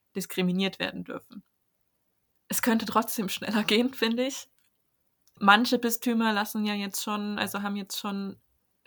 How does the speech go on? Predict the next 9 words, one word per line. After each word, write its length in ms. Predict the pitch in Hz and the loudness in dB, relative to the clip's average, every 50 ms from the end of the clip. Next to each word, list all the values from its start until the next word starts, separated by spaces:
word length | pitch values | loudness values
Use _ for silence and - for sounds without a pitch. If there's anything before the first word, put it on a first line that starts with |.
| _ _ _ _ _ _ _ | _ _ _ _ _ _ _
sich 500 | - - - - - - - - - - _ _ _ _ _ _ _ _ _ _ _ _ _ _ | -10 -4 -2 -2 -2 -2 -4 -6 -6 -10 _ _ _ _ _ _ _ _ _ _ _ _ _ _
verpflichtet, 1000 | - - 202 196 - - - - 214 240 262 269 - - - 277 277 - - - - _ _ _ | -2 -2 -2 -2 -4 -6 -6 -2 2 2 2 2 0 -2 -2 -4 -4 -4 -6 -12 -12 _ _ _
dass 160 | - 214 214 - | -8 -8 -6 -4
das 180 | 214 214 - | -6 -4 -2
nicht 280 | 214 233 240 - - - | -2 -4 -4 -6 -6 -8
mehr 100 | 226 220 | -8 -6
Kündigungsgrund 800 | - - 233 226 233 233 220 214 220 - - - - 214 214 - | -4 -4 -4 -4 -4 -4 -6 -6 -6 -8 -8 -8 -8 -8 -8 -6
sein 260 | - 196 196 196 196 | -6 -6 -4 -4 -2
darf. 460 | 196 202 202 226 262 - - - - | 0 0 0 0 0 -2 -8 -20 -20